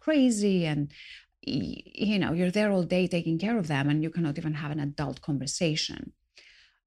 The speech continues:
So I have total respect for those moms.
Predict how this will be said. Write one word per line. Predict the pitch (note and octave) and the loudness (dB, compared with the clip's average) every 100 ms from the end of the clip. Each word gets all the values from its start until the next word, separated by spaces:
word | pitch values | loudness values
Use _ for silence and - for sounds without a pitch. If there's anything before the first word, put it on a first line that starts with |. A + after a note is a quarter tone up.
| _ | _
So | - - A3 F#3 F3 E3+ - - - | -4 2 2 4 6 6 4 -4 2
I | G3+ | 4
have | F3+ - | 4 2
total | G#3 B3+ A#3+ | 0 4 4
respect | B3 B3 F#3+ F3+ | 4 2 -2 -2
for | F3+ E3 | -2 0
those | D#3 D3+ D3 | 0 0 2
moms. | C3+ C3+ C3 D3+ | 0 0 -2 -4